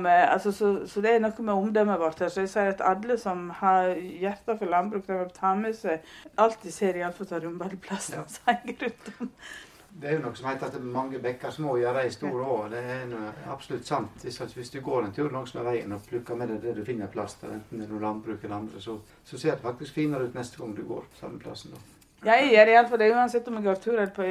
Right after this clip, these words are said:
Speaker 1: nå går jeg ikke så mye tur, men jeg går en del på jaktturer og sånt,
Speaker 2: Mm.
Speaker 1: og jeg har lommen full i alt som finnes hele tiden.
Speaker 2: Ja.
Speaker 1: Så jeg vet ikke hvordan, hvorfor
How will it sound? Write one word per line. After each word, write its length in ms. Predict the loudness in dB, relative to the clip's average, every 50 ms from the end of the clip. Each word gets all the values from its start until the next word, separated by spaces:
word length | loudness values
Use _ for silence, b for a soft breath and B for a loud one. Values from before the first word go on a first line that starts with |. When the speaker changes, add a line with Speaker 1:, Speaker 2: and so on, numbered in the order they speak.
| 0 0
Speaker 1:
nå 60 | 0 2
går 220 | 4 4 4 4
jeg 40 | 2
ikke 100 | 0 -4 -8
så 80 | -8 -6
mye 140 | -6 -6 -4
tur, 140 | -4 -4 -4
men 140 | -4 -4 -4
jeg 60 | -2
går 140 | 0 0 0 -2
en 80 | -2
del 80 | -4 -4
på 140 | -2 -2 0
jaktturer 480 | 0 0 -2 -8 -16 -10 -6 -4 -2 -2 -2
og 60 | -4 -4
sånt, 240 | -4 -4 -2 -2 -2
Speaker 2:
Mm. 60 | -4
Speaker 1:
og 140 | -4 -4 -6 -4
jeg 160 | -4 -2 0
har 100 | 0 0 0
lommen 380 | 0 -2 -2 -2 -2 -2 -2 -6
full 220 | -4 -6 -6 -6 -6 -6 -8 -8 -8 -6
i 100 | -2 0 0
alt 180 | 0 0 -2 -6
som 100 | -12 -12
finnes 260 | -10 -12 -12 -12 -10
hele 160 | -8 -8 -8 -8 -8
tiden. 240 | -10 -10 -10 -12 -14 B
Speaker 2:
Ja. 140 | B B B B B B B _
Speaker 1:
Så 120 | 2 6
jeg 60 | 6
vet 180 | 6 6 6 2
ikke 160 | -2 0 -2
hvordan, 600 | -2 0 0 -2 0 0 0 0 -2 -2 -4 -2 2
hvorfor 320 | 2 2 2 2 -2 -2